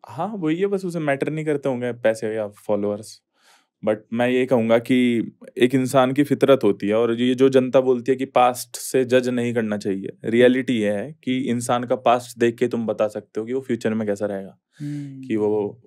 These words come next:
Speaker 1: पा-, प्रेजेंट में कैसा रहेगा। वो कुछ अलग बन के आपसे झूठे-झूठे वादे कर सकता है कि मैं सही रहूंगी, आगे मैंने पहले ऐसे कर लिया,
Speaker 2: हम्म।
Speaker 1: अब मैं सुधर चुकी हूँ, पर चोर चोरी से जा सकता है, हेरा फेरी से नहीं।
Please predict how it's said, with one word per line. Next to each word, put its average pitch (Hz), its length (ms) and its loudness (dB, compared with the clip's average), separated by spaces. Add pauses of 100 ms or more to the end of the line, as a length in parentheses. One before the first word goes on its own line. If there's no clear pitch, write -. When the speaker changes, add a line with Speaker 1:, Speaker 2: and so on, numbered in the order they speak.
(440)
Speaker 1:
पा-, 113 160 4
प्रेजेंट 110 500 0
में 107 120 -6
कैसा 104 240 -8
रहेगा। 98 340 -10 (720)
वो 127 120 0
कुछ 151 180 -2
अलग 143 280 6
बन 139 200 2
के 147 160 4
आपसे 139 280 4
झूठे-झूठे 127 440 0
वादे 120 280 4
कर 110 140 0
सकता 107 380 -2
है 120 180 -14 (200)
कि 120 80 -2
मैं 117 140 0
सही 117 260 0
रहूंगी, 113 680 -2 (100)
आगे 110 240 0
मैंने 110 200 -4
पहले 113 280 -2
ऐसे 110 200 -2
कर 110 120 -4
लिया, 107 540 -4 (140)
Speaker 2:
हम्म। 131 120 -14
Speaker 1:
अब 113 100 -2
मैं 110 100 -2
सुधर 107 260 -2
चुकी 104 320 -10
हूँ, 107 100 -10
पर 120 140 -2
चोर 147 340 2
चोरी 139 260 2
से 131 80 -2
जा 113 160 2
सकता 113 260 -2
है, 123 60 2
हेरा 117 160 4
फेरी 113 240 -2
से 104 120 -12
नहीं। 98 140 -12